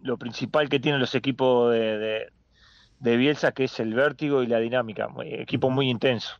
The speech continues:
Speaker 1: Eh, presión alta, a la hora de robar el balón, automáticamente ya era proyección por las bandas.
Speaker 2: Ujú.
Speaker 1: Eh, mucho juego, mucho juego asociado. La verdad que, que en diez días se pudo ver un, sobre todo con muchos jugadores que si ven,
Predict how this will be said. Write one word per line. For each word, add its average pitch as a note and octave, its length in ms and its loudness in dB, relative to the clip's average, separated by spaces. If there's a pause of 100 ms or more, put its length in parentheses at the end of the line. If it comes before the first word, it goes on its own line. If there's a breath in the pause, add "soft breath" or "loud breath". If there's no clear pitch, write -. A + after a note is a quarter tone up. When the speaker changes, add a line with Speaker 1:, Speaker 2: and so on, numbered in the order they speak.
Speaker 1:
Eh, A#2 140 2
presión B2 400 0
alta, B2+ 460 0
a A#2 40 0
la A2+ 140 0
hora A#2+ 160 0
de A2+ 60 -2
robar A#2 260 -2
el A#2 60 -4
balón, A2+ 540 -6 (440)
automáticamente A#2 800 -2
ya B2 120 -2
era A#2 160 2
proyección A2+ 460 -4
por A2+ 100 -2
las G#2+ 120 2
bandas. B2+ 600 0
Speaker 2:
Ujú. B2+ 380 -8 (300)
Speaker 1:
Eh, G#2+ 80 -16
mucho B2 320 -6
juego, B2 580 2
mucho B2 300 -4
juego B2+ 260 2
asociado. C3 720 2 (380 soft breath)
La A#2+ 120 2
verdad C3 220 4
que, C#3+ 500 -4
que B2+ 160 -10
en B2 140 -14
diez C#3 220 -2
días E3+ 560 -2 (340)
se - 200 -16
pudo C#3 280 -4
ver C3 160 2
un, A2+ 340 -10 (460 soft breath)
sobre A#2 240 -2
todo F3 220 2
con D3 140 2
muchos D3 260 0
jugadores D3 440 4
que C3 120 -10
si - 140 -12
ven, B2+ 380 -10